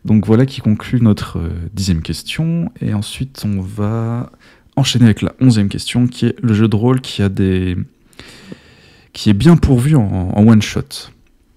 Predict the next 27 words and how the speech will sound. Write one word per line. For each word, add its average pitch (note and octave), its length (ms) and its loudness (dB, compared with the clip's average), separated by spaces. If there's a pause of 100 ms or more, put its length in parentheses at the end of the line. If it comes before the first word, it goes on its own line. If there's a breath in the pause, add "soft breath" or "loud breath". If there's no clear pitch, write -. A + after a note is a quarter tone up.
(520)
Bah, F#2 480 -2
très - 180 -4
clairement, A#2 500 2
là, A#2 360 2
euh, G2+ 840 0
récemment, G#2 560 0
j'ai G2 140 2
acquéri, G2+ 600 -4
euh, F#2 200 0 (260)
l-, - 220 -6 (1160 loud breath)
euh, F#2+ 120 2
Shadowrun A#2+ 460 4
Anarchy, A2 680 2
et F#2+ 200 -2
très G#2 180 -4
clairement, G#2+ 640 0
euh, F#2 140 -2
je G2 100 -8
trouve - 300 -8
que G2 100 -6
la F#2+ 140 -2
gamme G#2+ 240 0
Shadowrun G2 540 -2
pour - 200 -10
faire G2+ 160 -4
du G#2 80 -4
one-shot, F#2+ 640 -2